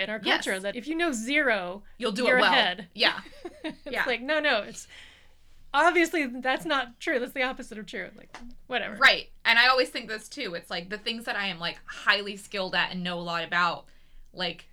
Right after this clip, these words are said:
Speaker 2: the more you know, the more you know you don't know about a thing. And so
Speaker 1: Mm-hmm.
Speaker 2: you're kind of like, "Oh, there's, like, nuances and weird details and stuff." And, like, somebody coming in being like, "Oh, hmm, hmm, hmm, hmm."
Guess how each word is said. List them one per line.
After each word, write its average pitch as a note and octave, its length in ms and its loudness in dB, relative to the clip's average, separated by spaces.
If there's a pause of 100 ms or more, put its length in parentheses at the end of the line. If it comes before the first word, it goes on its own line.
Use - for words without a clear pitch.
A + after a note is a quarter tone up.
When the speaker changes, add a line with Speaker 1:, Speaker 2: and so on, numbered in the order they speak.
Speaker 2:
the G3+ 140 -4
more G#3 200 -4
you A3 160 -4
know, G3 400 2
the A#3+ 80 -4
more F#3+ 160 -2
you G3 120 -4
know F#3 80 -4
you F#3+ 140 -6
don't F3 240 -2
know G3+ 140 -4
about G#3+ 240 -4
a B3 40 -10
thing. C#4 400 -6
And - 280 -4
so A3+ 100 0
Speaker 1:
Mm-hmm. G3 80 -4
Speaker 2:
you're F#3+ 160 -4
kind G3 220 -2
of F3+ 140 -8
like, F3 280 -4
"Oh, G3 400 -2
there's, F3+ 220 -8
like, E3+ 160 -8
nuances F3+ 480 -8
and E3+ 120 -8
weird E3+ 180 -8
details F3 460 -8
and F3+ 80 -14
stuff." D#3+ 240 -8
And, F#3 100 -14
like, - 120 -10
somebody A#3 260 -10
coming G#3 300 -10
in F#3 220 -8
being E3+ 200 -10
like, E3+ 220 -10
"Oh, C#4 140 -12
hmm, B3+ 120 -14
hmm, C#4 340 -12
hmm, C#4 280 -16
hmm." A#3+ 240 -18